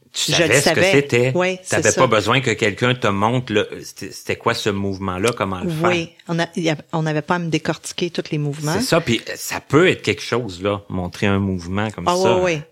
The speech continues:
Speaker 2: C'est, c'est, c'est, c'est long, puis ça prend beaucoup de... c'est pas juste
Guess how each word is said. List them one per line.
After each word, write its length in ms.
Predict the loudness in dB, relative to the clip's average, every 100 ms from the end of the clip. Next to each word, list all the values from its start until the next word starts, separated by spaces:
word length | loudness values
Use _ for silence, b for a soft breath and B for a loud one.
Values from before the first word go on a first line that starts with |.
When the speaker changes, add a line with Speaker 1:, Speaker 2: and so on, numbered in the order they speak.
| _
Speaker 2:
C'est, 260 | -6 -4 -4
c'est, 380 | -2 -2 -2
c'est, 380 | -4 -8 -6 -4
c'est 220 | -2 0
long, 260 | 0 0 -2
puis 140 | -4
ça 120 | -4 -6
prend 300 | -4 -2 -2
beaucoup 400 | -4 -6 -4 -4
de... 540 | -2 0 0 -2 -6 -10 B B B B B B B _ _ _ _ _ _ -18
c'est 360 | -10 -8 -4
pas 160 | 0 0
juste 720 | 0 -2 -2 -4 -6 -6 -10